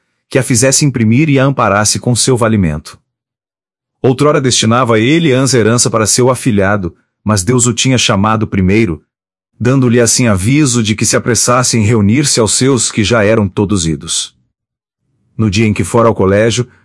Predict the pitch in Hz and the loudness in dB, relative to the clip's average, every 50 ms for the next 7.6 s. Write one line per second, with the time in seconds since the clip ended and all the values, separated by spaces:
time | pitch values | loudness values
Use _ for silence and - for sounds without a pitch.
0 | _ _ _ _ _ - _ - 165 175 135 120 87 90 113 127 127 113 98 - | _ _ _ _ _ -10 _ -2 -2 0 0 -2 -2 0 0 0 0 0 -2 -6
1 | _ _ _ _ - 120 117 113 104 107 117 107 90 90 110 117 120 117 120 117 | _ _ _ _ -2 0 0 0 0 0 0 0 2 0 0 0 2 2 2 2
2 | 113 107 101 90 101 120 120 117 113 107 110 113 95 - - 120 117 98 92 82 | 2 2 0 0 0 0 2 2 2 2 0 0 0 0 0 0 0 0 -2 -4
3 | - - - _ _ _ _ _ _ _ _ _ _ _ _ _ _ _ _ _ | -6 -14 -20 _ _ _ _ _ _ _ _ _ _ _ _ _ _ _ _ _
4 | _ _ _ _ _ 113 113 110 110 117 143 160 160 156 - - 131 127 151 151 | _ _ _ _ _ 0 2 2 2 2 2 2 0 0 0 0 0 2 2 2
5 | 139 151 147 147 147 143 - 143 120 - 123 - 139 135 - - 113 127 147 147 | 2 2 2 2 0 0 0 -2 -2 -2 -2 -2 -2 -2 0 0 0 0 0 0
6 | 135 135 127 - 135 - - - 185 170 - - 190 180 170 147 127 117 120 131 | -2 -4 -4 -2 -2 -2 0 0 -2 0 0 0 0 0 2 2 2 2 2 2
7 | 156 143 117 107 120 101 92 101 104 101 92 92 | 2 2 2 2 0 0 0 0 0 0 -2 -4